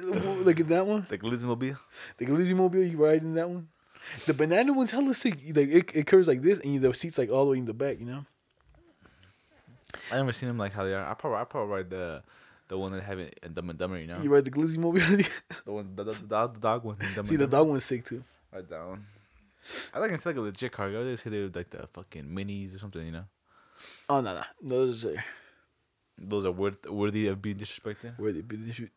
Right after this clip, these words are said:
Speaker 1: do you know which one's even more worthy of being disrespected?
Speaker 2: Mm.
Speaker 1: The smart ones. The two-seater smart ones.
Speaker 2: Oh, yeah.
Speaker 1: I feel like if someone hits you in that, it's over, you know?
Speaker 2: No, it's not. 'Cause you know why? 'Cause I remember, di-, didn't you see that thing on, um,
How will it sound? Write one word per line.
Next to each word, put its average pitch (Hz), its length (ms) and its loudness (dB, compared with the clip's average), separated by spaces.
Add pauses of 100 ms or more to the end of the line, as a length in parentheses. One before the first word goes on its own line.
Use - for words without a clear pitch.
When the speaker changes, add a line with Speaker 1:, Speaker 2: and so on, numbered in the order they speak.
Speaker 1:
do 139 100 2
you 160 60 8
know 170 80 8
which 165 160 6
one's 143 180 2
even 131 220 2
more 120 260 2
worthy 143 220 4
of 135 100 -2
being 143 140 0
disrespected? 143 540 -6 (240)
Speaker 2:
Mm. 73 140 -14 (340)
Speaker 1:
The 104 60 -10
smart 113 320 -4
ones. 139 260 -6 (140)
The 101 80 -14
two-seater 120 400 -8
smart 127 240 -8
ones. 147 180 -8 (460)
Speaker 2:
Oh, 73 160 -6
yeah. 55 260 -12 (1000)
Speaker 1:
I 247 220 6
feel 196 280 6
like 131 220 2
if 135 80 0
someone 151 320 0
hits 160 400 2
you 214 160 0
in 220 100 0
that, 240 280 -4 (880)
it's 165 140 2
over, 156 280 4
you 104 120 -4
know? 156 220 -2 (200)
Speaker 2:
No, 117 240 0
it's 117 160 -2
not. 127 400 -2
'Cause 104 160 -10
you 101 60 -8
know 104 100 -6
why? 123 360 -4
'Cause - 180 -8
I 101 160 4
remember, 139 340 -4
di-, 151 140 -12
didn't 156 320 -10
you 160 80 -16
see - 180 -20
that 151 180 -10
thing 151 120 -12
on, 143 200 -10
um, 101 640 -12